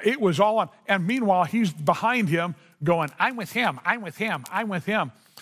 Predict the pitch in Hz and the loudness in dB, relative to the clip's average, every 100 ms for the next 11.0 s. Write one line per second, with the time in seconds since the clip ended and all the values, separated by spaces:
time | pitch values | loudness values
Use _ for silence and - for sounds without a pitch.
0 | - _ - 202 190 220 269 - 254 214 | -20 _ 2 2 2 -2 -2 -4 -2 0
1 | 196 160 226 233 196 - 185 170 - 277 | 0 0 0 0 0 0 0 -2 -2 -4
2 | - 208 196 - - _ 214 254 220 170 | 0 2 0 -2 -20 _ -2 0 0 -2
3 | - 226 196 147 120 92 _ _ _ _ | 0 2 2 2 -2 -6 _ _ _ _
4 | _ _ _ _ _ _ _ - 170 208 | _ _ _ _ _ _ _ -2 0 0
5 | 117 107 147 175 160 143 113 - - _ | -4 -2 2 2 2 0 -2 -6 -16 _
6 | _ _ _ _ _ _ _ _ _ _ | _ _ _ _ _ _ _ _ _ _
7 | _ _ _ _ - - 151 98 _ - | _ _ _ _ -2 -2 0 -8 _ -6
8 | 151 139 104 92 - - _ _ _ _ | -4 -6 -10 -16 -18 -20 _ _ _ _
9 | _ _ _ _ _ _ _ _ _ 117 | _ _ _ _ _ _ _ _ _ -4
10 | 135 214 208 170 113 123 117 120 123 101 | -2 -2 -2 -6 -4 -4 -4 -2 -4 -8